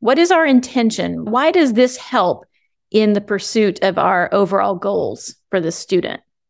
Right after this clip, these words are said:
Because there are a lot of ways we could use our hands. We could use our hands to suggest a position or to push someone deeper into position or to facilitate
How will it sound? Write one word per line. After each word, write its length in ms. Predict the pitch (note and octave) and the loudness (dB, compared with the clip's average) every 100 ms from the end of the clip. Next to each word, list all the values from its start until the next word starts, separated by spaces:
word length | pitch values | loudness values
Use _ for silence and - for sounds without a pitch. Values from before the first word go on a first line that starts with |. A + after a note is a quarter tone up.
| - | -2
Because 160 | A3+ A#3 | 2 4
there 100 | A#3+ | 4
are 20 | |
a 20 | |
lot 140 | A3+ | 4
of 80 | G#3+ | 2
ways 180 | G#3 F#3 | -2 0
we 100 | F#3+ | 0
could 240 | F3 G#3 | 0 0
use 200 | G#3 C#4 | 2 2
our 80 | A3+ | 2
hands. 320 | F#3 - F#3+ | 0 -4 -4
We 80 | G3+ | -4
could 160 | G3 F#3 | 0 2
use 140 | F#3 | 2
our 100 | F#3+ | 0
hands 320 | F#3+ F#3+ F#3 | -2 -2 -4
to 100 | F#3 | -4
suggest 960 | F#3+ - F#3 E3 F#3+ F#3 F#3 - - - _ _ _ _ - - | -4 -2 -4 0 0 0 -4 -12 -12 -16 _ _ _ _ -18 -12
a 140 | - - | -8 -4
position 640 | A3 F#3+ G#3 - A3+ B3 | -2 0 0 2 2 2
or 280 | B3+ G#3 G3+ | 2 4 2
to 120 | G3+ | 0
push 180 | G#3 G#3 | -4 -4
someone 320 | - G#3 G3+ | -2 -2 -2
deeper 380 | F#3+ A3 A3+ A3 | 0 0 2 2
into 220 | G3 G3 | 2 0
position 760 | F#3+ G3+ F#3+ F3+ G#3 F#3 B3 C#4 - _ _ - | -2 0 0 0 -2 0 0 -2 -8 _ _ -2
or 380 | A3 G3 G#3 G3+ | 2 4 2 0
to 440 | G#3+ G3 F#3+ F#3+ - | 0 0 0 -2 -4
facilitate 1120 | - - A3 - A#3+ A3+ A3 C4+ G3+ F#3+ - | -8 -2 -2 2 4 4 2 2 2 0 -8